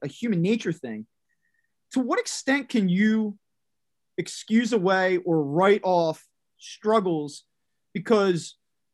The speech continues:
you want something so bad or that you feel so much pressure. You know, there are plenty of players that, that want to perform or that feel that their livelihood is at stake every time they come into a spring training game. Careers are at,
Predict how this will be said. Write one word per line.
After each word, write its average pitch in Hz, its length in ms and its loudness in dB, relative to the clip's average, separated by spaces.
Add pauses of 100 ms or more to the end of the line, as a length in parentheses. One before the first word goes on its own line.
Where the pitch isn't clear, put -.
(160)
you 185 160 2
want 180 320 -2
something 170 380 -4
so 165 240 -2
bad 147 420 0
or 180 160 2
that 175 160 0
you 180 100 -4
feel 208 260 -2
so 196 340 -2
much 185 260 -6
pressure. 180 480 -6 (360)
You 190 100 0
know, 202 340 2 (580)
there 214 300 4
are 226 480 2
plenty 320 280 0
of - 100 -2
players 165 400 0
that, 170 240 2
that 165 200 -4
want 175 260 -4
to - 80 -6
perform 165 460 -4
or 208 100 6
that 196 160 -2
feel 233 200 4
that 202 140 -2
their 190 140 0
livelihood 180 560 2
is 165 100 -4
at 170 140 -12
stake 175 340 -2
every 196 220 0
time 214 220 0
they 208 120 0
come 220 180 0
into 220 140 2
a 202 40 2
spring 226 280 -2
training 247 380 -2
game. 104 300 -8
Careers 247 520 -2
are 233 120 0
at, - 60 -4